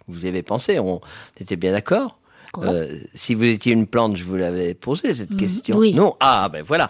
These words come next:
Speaker 2: Oui.
Speaker 1: Alors, sœur Marie-Louise, si vous étiez une plante, quelle plante seriez-vous ?
Speaker 2: Bananier.
Speaker 1: Ah bon, ouais, ça paie une plante du pays, mais encore, qu'est-ce qu'elle a de particulière ?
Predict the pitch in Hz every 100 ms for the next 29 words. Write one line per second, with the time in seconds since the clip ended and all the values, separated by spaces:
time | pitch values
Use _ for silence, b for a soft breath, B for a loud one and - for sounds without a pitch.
0 | 220 220 180 190 175 127 82 104 - 202
1 | 185 160 B B - 151 143 120 113 98
2 | - 185 156 143 135 123 175 220 - 135
3 | - 165 - 127 117 95 90 - b b
4 | b b b - 196 262 262 277 262 233
5 | 202 160 _ - 147 139 117 92 85 110
6 | 131 123 98 135 123 107 120 123 147 151
7 | 139 131 139 117 113 127 143 135 123 127
8 | 104 82 80 - 113 117 104 95 101 -
9 | 110 92 82 67 -